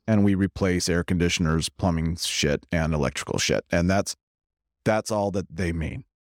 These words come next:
So when you start talking about looking at a brand and saying, "What could I do to establish myself as a brand?" We're establishing ourselves as a brand in Fixify Home Services. Is that,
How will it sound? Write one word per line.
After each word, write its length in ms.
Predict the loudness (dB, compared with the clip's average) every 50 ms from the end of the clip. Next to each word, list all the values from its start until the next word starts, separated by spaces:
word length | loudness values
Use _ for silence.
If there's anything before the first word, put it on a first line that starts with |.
| _ _ _ _ _ _ _ _ _ _ _ _
So 280 | -2 0 2 2 2 2
when 300 | 0 -2 -2 0 0 2
you 140 | 4 4 4
start 260 | 4 2 0 0 0
talking 400 | 0 -2 -2 -2 -4 -6 -6 -6
about 380 | -6 -4 -2 -2 -2 -2 -2 0
looking 340 | 0 0 2 2 2 4 4
at 120 | 2 2
a 40 | 0
brand 720 | -2 0 0 2 2 2 0 -2 -4 -6 -6 -8 -10 -12 _ _ _ _ _ _ _ _
and 200 | -2 0 0 0
saying, 400 | 0 0 2 2 2 0 0 2
"What 180 | 2 0 0 0
could 100 | -2 0
I 160 | 2 2 2
do 480 | 0 0 2 2 2 4 2 2 -2 -2
to 300 | -4 -2 0 2 2 2
establish 640 | 2 0 -2 0 2 2 2 2 2 0 0 -2 -2
myself 400 | -4 -4 -2 0 0 -2 -2 -2
as 120 | -6 -6 -6
a 40 |
brand?" 460 | -6 -6 -4 -2 -2 -2 -2 0 0 2
We're 200 | 2 4 4 2
establishing 600 | 0 0 0 0 0 0 0 -2 -4 -2 -2 -2
ourselves 480 | -2 -2 0 0 0 0 0 0 -2
as 100 | -2 -2 -4
a 40 |
brand 380 | -2 -2 0 2 2 2 4 4
in 80 | 2 2
Fixify 480 | 2 -2 -2 -2 -4 -2 0 0 2
Home 180 | 2 2 0 0
Services. 580 | 0 0 0 0 0 -2 -4 -6 -6 -8 -8
Is 140 | -8 -4 -2
that, 220 | 0 0 0 0